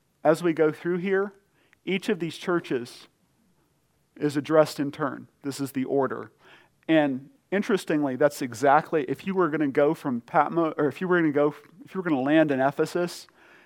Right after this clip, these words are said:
and then go to Laodicea, this is the exact route you would take, uh, because there are mountains here. So if you were gonna go over roads, that's the way you would go. Ephesus, uh, is the hub, though. It's, it's a great deep water port, probably the greatest port in all of Asia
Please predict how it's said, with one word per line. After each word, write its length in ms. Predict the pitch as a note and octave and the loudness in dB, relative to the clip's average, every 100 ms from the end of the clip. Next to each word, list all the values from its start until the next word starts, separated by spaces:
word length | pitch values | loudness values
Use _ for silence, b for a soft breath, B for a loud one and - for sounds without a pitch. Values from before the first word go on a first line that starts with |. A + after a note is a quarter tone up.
| b | b
and 140 | - C#3 | -6 -2
then 140 | C3+ | -2
go 180 | C3+ C#3+ | 0 2
to 80 | C#3+ | 2
Laodicea, 880 | C#3 A#2 C3 B2 - D3 D#3 F3+ - _ _ _ _ _ _ | 2 2 2 -2 -4 -2 2 0 -2 _ _ _ _ _ _
this 160 | D#3 D#3 | -6 0
is 160 | D3+ - | 0 2
the 140 | D3 | 2
exact 420 | C#3 - C#3+ C#3 | 2 4 2 4
route 280 | C#3+ C3+ B2 | 2 2 0
you 80 | B2 | -8
would 160 | A#2 | -8
take, 360 | - C3 G#2 - _ _ _ b b | -8 -10 -10 -14 _ _ _ b b
uh, 200 | - A#2+ | -6 -4
because 320 | G#2 C3+ C3+ A#2 | -4 -6 -6 -4
there 180 | C3+ | -2
are 80 | A#2 | 0
mountains 420 | A2+ B2+ - A#2 | 0 -2 -4 -14
here. 200 | - A2+ - _ _ _ _ _ _ b b b - | -16 -18 -20 _ _ _ _ _ _ b b b -4
So 160 | C3 | -2
if 140 | B2 D3 | -2 -2
you 80 | |
were 60 | C3+ | -2
gonna 160 | C#3 B2+ | 0 0
go 180 | C#3+ | 2
over 240 | C3+ C#3+ C3 | 2 0 -2
roads, 460 | B2 G3+ D3 A2+ | 4 4 4 0
that's 220 | - B2+ - | -2 -2 -2
the 100 | C3 | 0
way 160 | C#3+ | 0
you 160 | D3+ B2+ | 0 -2
would 200 | A#2+ G#2+ | -6 0
go. 240 | C#3+ G#2 - _ _ _ b b b b - | 0 0 -8 _ _ _ b b b b 4
Ephesus, 720 | F3 G#3+ G3+ F3 D3 - - _ b b _ - | 6 6 2 2 -2 -4 -16 _ b b _ 0
uh, 320 | C3 B2 A2+ | 2 2 0
is 300 | C#3+ C#3 B2 | 0 -2 -2
the 120 | D3+ | -4
hub, 360 | C#3+ G3+ D#3+ A2 | 2 4 4 2
though. 220 | A#2+ G#2+ | 0 0
It's, 200 | B2 - - | -2 -4 -4
it's 160 | C3+ | -2
a 40 | C3 | -2
great 400 | C#3 D3 D3 B2 | 0 0 -2 -8
deep 220 | D#3+ - | -10 -2
water 260 | D3 C3+ | 0 0
port, 420 | A#2+ - C#3+ G#2 - | -2 -6 -4 -4 -2
probably 380 | D3 D3+ D#3+ | -2 0 0
the 120 | D3+ C3 | -2 -2
greatest 440 | B2+ C#3 C#3 - | -4 -4 -6 -10
port 240 | - C#3 | -6 -4
in 100 | B2+ | -4
all 240 | A2+ B2+ C#3+ | -2 0 0
of 80 | C3+ | -2
Asia 400 | C#3 B2 G#2+ | -4 -4 -8